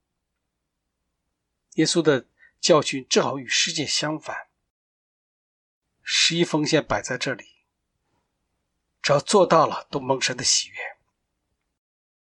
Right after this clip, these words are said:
耶稣没有用审判的结论，而是用比较他们的行为来做出这个论说的，讲到这个，做一个对比，并不是说这些人奉献不好，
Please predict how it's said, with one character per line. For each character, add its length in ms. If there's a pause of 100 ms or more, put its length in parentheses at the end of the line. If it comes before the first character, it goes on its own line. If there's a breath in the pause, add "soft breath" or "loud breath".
(800)
耶 120
稣 120
没 140
有 160
用 180
审 280
判 160
的 80
结 180
论， 160
而 80
是 140
用 180
比 180
较 160
他 200
们 80
的 80
行 340
为 160
来 160
做 180
出 220
这 220
个 160 (320)
论 200
说 320
的， 160 (220)
讲 180
到 140
这 140
个， 160 (520)
做 220
一 80
个 60
对 200
比， 240 (1120)
并 140
不 80
是 60
说 100
这 160
些 120
人 60
奉 160
献 300
不 120
好， 360